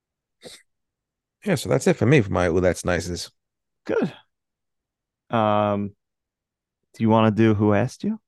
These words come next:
Speaker 1: Yeah, I'm, but I'm gonna, like,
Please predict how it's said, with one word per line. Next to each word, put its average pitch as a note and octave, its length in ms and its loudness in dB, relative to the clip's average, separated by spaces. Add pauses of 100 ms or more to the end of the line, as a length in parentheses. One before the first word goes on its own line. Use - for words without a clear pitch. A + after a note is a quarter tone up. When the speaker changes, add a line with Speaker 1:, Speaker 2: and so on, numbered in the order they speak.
(2250)
Speaker 1:
Yeah, D3+ 180 2
I'm, G2+ 100 -2
but A2 200 0
I'm B2 80 2
gonna, A#2+ 160 2
like, G#2+ 320 -6